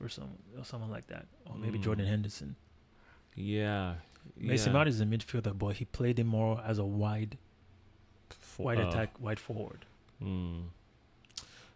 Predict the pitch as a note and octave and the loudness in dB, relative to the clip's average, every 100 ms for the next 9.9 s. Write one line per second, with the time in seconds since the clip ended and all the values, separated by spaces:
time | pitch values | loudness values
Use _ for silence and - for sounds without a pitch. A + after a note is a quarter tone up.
0 | - G2+ G2 F#2+ A2 A2+ G2+ F#2+ F2 F2+ | -12 -10 -4 0 2 2 2 0 -2 -2
1 | E2+ E2+ E2+ F#2 F#2+ G#2 G#2 F#2+ F#2 F#2 | -2 -4 -4 -2 2 2 2 2 0 -2
2 | F#2 - G#2+ G2 G2+ C3+ B2+ - - A#2 | -2 -2 0 0 0 0 0 -4 -12 -8
3 | - A#2 G#2 A2 G2 G2 - F#2+ F2+ F#2+ | 2 2 4 2 4 2 2 0 0 0
4 | F#2 - F2+ F2+ E2 F2+ F2+ - F#2 F2+ | -2 -2 0 0 0 0 0 -2 -2 -2
5 | E2+ - - - - - - - G#2 G2 | -4 -14 -20 -20 -20 -20 -14 -2 2 2
6 | A2+ F3+ B2 G2+ G#2+ A2 G#2+ - G#2+ A2+ | 4 2 2 2 2 2 2 0 -2 -4
7 | - B2+ D#3+ A2+ E2 - D3+ C3+ D3 F#3+ | -4 4 8 8 6 4 4 4 4 2
8 | - C#3 A#2+ A#2 - A#2 A2+ A2 - C3 | 2 4 2 0 0 4 4 4 2 4
9 | C3 A2 G#2+ G2+ - G#2+ G#2 G2 | 4 4 2 0 -2 0 2 2